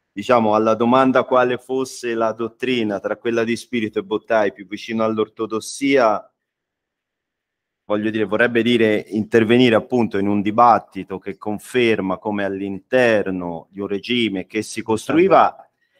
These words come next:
e che poi noi, c'è una lezione di metodo per gli studenti, ora non so, lei è studente, eccetera. Bisogna tenere tutti i livelli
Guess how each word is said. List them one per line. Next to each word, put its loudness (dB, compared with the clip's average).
e -10
che -4
poi 4
noi, 2
c'è 0
una 2
lezione 0
di -4
metodo -10
per -2
gli -4
studenti, -4
ora -4
non -8
so, -4
lei -2
è -2
studente, -4
eccetera. -20
Bisogna 2
tenere 2
tutti 0
i 4
livelli 2